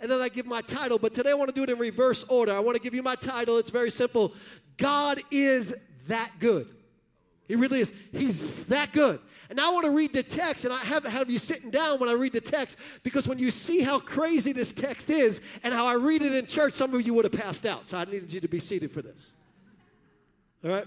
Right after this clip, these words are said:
Genesis chapter number thirty-eight, beginning in verse eleven. Then Judah said to Tamar, his daughter-in-law, "Remain a widow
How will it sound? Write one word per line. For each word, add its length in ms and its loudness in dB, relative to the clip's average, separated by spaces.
Genesis 460 -6
chapter 340 -8
number 200 -8
thirty-eight, 480 -4
beginning 300 -8
in 80 -6
verse 260 -4
eleven. 300 -12
Then 200 -2
Judah 280 -6
said 260 -6
to 80 -4
Tamar, 480 -6
his 220 -10
daughter-in-law, 580 -4
"Remain 460 -6
a 80 -4
widow 400 -4